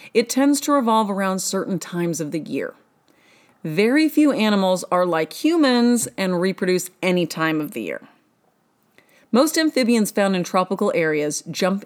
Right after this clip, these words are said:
into breeding mode at the start of monsoon season.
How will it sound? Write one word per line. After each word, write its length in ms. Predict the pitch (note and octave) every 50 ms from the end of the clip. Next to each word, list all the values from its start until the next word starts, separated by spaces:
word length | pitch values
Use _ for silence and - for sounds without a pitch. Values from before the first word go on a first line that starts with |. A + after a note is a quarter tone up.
| - G#3+
into 400 | G#3 G#3+ A3+ A3+ G#3+ - B3 F3+
breeding 440 | D#3 G3+ A3 A3 A3 A3 G#3+ G3
mode 280 | F#3+ F#3 F#3 F#3 F#3 F3+
at 180 | - E3+ - -
the 80 | -
start 400 | - - - - F3+ F3+ F3 -
of 80 | F3 D3+
monsoon 640 | E3+ E3 E3 E3+ E3 E3 D#3+ - - A#3+ B3 A#3+ G#3+
season. 520 | - - E3+ E3 C#3 G#2+ - - -